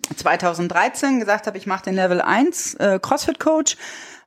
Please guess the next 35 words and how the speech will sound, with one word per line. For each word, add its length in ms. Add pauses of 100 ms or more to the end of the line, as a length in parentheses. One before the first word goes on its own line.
Einfach 460
um 320
mein 240
Spektrum, 600
ich 300
bin 100
immer 140
jemand, 320
ger-, 240
ich 160
guck 180
gerne 220
irgendwo 220
rein. 380
Also 200
ich 160
guck 160
mir 100
andere 220
Sachen 300
an, 200
was 140
kann 140
ich 100
mitnehmen? 480 (500)
Ähm, 360
und 200
habe 240
dann 280
Level 260
eins 300
in 100
Nürnberg 360
gemacht. 500 (760)
Ähm, 540